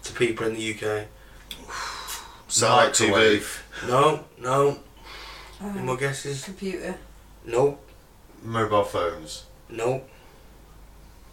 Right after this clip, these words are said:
Speaker 2: The
Speaker 3: I bet if you
Speaker 2: internet.
Speaker 3: asked it now, it would be mobile phones.
Speaker 1: Mm.
Speaker 2: The internet?
Speaker 1: No.
Speaker 3: Nah, that wasn't even that big at two thousand and three, really. Not that big.
Speaker 2: It was getting
Speaker 4: Yeah,
Speaker 2: there,
Speaker 4: well,
Speaker 2: wasn't it?
Speaker 3: It was
Speaker 2: But
Speaker 3: starting to get there, but not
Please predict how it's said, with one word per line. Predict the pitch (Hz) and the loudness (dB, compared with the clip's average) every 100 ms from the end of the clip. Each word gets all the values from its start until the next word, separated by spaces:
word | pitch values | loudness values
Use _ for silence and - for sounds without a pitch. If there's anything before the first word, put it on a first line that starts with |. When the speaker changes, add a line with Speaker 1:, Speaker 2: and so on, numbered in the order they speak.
| - - - - - - - - - - - | -20 -20 -20 -20 -20 -20 -20 -20 -20 -20 -12
Speaker 2:
The | - | -2
Speaker 3:
I | - | 4
bet | 135 | 6
if | 117 | 6
you | |
Speaker 2:
internet. | 131 | 8
Speaker 3:
asked | 139 - | 6 4
it | 139 113 | -2 -2
now, | 117 - - - | 2 4 4 0
it | - | -4
would | |
be | 104 | -6
mobile | 104 - 87 87 - | -6 -6 -4 -4 -4
phones. | - - 117 117 117 | -4 -4 -2 -2 -2
Speaker 1:
Mm. | 113 110 110 - - - - - - - | -2 -6 -10 -18 -20 -20 -20 -20 -20 -8
Speaker 2:
The | 113 123 | 0 2
internet? | 131 143 156 - - - - - | 4 4 4 2 -2 -18 -20 -14
Speaker 1:
No. | 107 123 147 | -2 2 4
Speaker 3:
Nah, | 101 95 95 98 | 4 2 0 -2
that | 95 | -4
wasn't | 110 - 95 | -4 -6 -8
even | 90 92 | -10 -6
that | - - | -6 0
big | 104 107 | 0 0
at | 101 - | -2 -6
two | 87 82 | -10 -6
thousand | 78 82 80 | -4 -4 -6
and | 78 | -12
three, | - 87 92 | -8 -6 -6
really. | 80 82 - - - - | -4 -6 -4 -6 -8 -8
Not | - - | -8 -2
that | - - - | -2 -2 -4
big. | - - | -12 -10
Speaker 2:
It | 117 | -10
was | 107 | -10
getting | - 127 - | -4 -2 -2
Speaker 4:
Yeah, | - | -2
Speaker 2:
there, | - | 0
Speaker 4:
well, | - - 110 | 2 4 4
Speaker 2:
wasn't | - - | 2 2
it? | |
Speaker 3:
It | |
was | 104 | 4
Speaker 2:
But | - | 4
Speaker 3:
starting | 123 123 - - | 6 6 6 2
to | - | -2
get | 98 107 | -2 0
there, | 101 | -2
but | - 107 123 | -2 -6 -4
not | - - | -4 -4